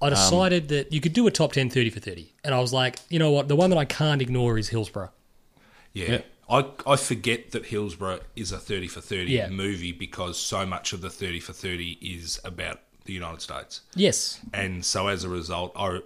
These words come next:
Speaker 3: and, and, and as I said, I, I, I probably can't say it enough. I, I knew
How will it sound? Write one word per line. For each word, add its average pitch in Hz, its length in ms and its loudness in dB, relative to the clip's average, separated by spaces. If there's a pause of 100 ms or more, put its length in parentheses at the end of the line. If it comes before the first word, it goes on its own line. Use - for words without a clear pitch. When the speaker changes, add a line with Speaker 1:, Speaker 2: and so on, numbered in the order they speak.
(560)
Speaker 3:
and, 151 160 -6
and, 156 180 -12
and 131 100 -2
as 123 120 0
I 113 60 0
said, 131 160 -2
I, 98 100 2
I, 113 200 0 (180)
I 95 80 -6
probably - 300 -2
can't 113 260 -4
say 101 160 0
it 90 40 -2
enough. 95 280 -4 (100)
I, 110 380 0 (920)
I 120 100 0
knew 151 640 0